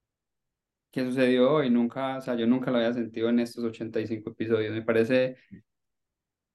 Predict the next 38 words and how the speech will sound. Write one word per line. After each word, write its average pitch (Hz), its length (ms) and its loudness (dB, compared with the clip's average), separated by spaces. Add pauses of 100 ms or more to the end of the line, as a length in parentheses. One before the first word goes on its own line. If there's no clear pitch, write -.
brutal, 120 540 4
una, 113 260 -4
una 120 260 2
palabra 113 300 0
que 104 140 -8
me 101 100 -4
encanta, 101 380 -6
me, 113 180 0
como 107 180 -8
una 110 160 -4
cosa 120 360 2
de, 104 220 0
de 110 200 -6
loco 113 340 4
lo 131 140 4
que 127 120 -6
estoy 113 160 -2
sintiendo, 131 360 0
lo 123 140 2
que 120 100 -4
sentí, 113 380 -2
de 110 160 0
que, 113 340 0 (1400)
o - 20 -20
sea, 143 200 4
esta 120 280 4
conexión, 120 600 0
yo 117 100 -8
creo 135 120 -2
que 135 100 0
es 123 40 4
lo 127 100 2
que, 117 360 4 (180)
a 120 80 -2
lo 117 140 2
que 123 100 -2
se 120 140 2
refería 120 960 0